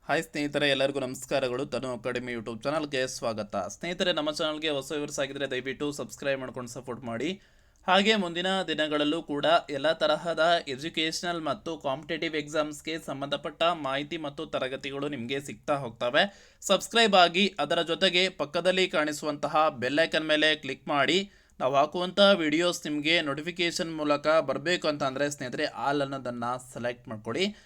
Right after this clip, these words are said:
ನಾವು ಹಾಕುವಂಥ ವಿಡಿಯೋಸ್ ನಿಮಗೆ ನೋಟಿಫಿಕೇಶನ್ ಮೂಲಕ ತಲುಪ್ತವೆ. ಸ್ನೇಹಿತರೆ, ನಿಮಗೆಲ್ಲರಿಗೂ ಗೊತ್ತಿರೋ ಹಾಗೆ ಹದಿನೈದು ಎರಡು ಎರಡು ಸಾವಿರದ ಇಪ್ಪತ್ತೈದರಂದು ಮೊರಾರ್ಜಿ ವಸತಿ ಶಾಲೆ ಪ್ರವೇಶ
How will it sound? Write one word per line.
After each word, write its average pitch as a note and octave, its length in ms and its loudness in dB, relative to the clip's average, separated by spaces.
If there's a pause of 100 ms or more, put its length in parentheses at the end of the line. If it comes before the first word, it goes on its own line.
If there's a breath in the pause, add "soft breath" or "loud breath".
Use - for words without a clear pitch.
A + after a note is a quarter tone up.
(140 loud breath)
ನಾವು B2 140 -4
ಹಾಕುವಂಥ C#3+ 420 -2
ವಿಡಿಯೋಸ್ C3+ 600 0
ನಿಮಗೆ C3+ 300 -2
ನೋಟಿಫಿಕೇಶನ್ D#3 800 -4
ಮೂಲಕ C3+ 320 -2
ತಲುಪ್ತವೆ. B2+ 800 2 (500 soft breath)
ಸ್ನೇಹಿತರೆ, A3+ 600 2
ನಿಮಗೆಲ್ಲರಿಗೂ F#3 520 2
ಗೊತ್ತಿರೋ F3 340 2
ಹಾಗೆ E3+ 360 2 (360 soft breath)
ಹದಿನೈದು G3 520 2
ಎರಡು F3 280 2
ಎರಡು D3+ 240 0
ಸಾವಿರದ E3 640 2
ಇಪ್ಪತ್ತೈದರಂದು D#3 880 -2
ಮೊರಾರ್ಜಿ D#3 600 2
ವಸತಿ D#3+ 500 -2
ಶಾಲೆ D3 400 2
ಪ್ರವೇಶ D3 520 -2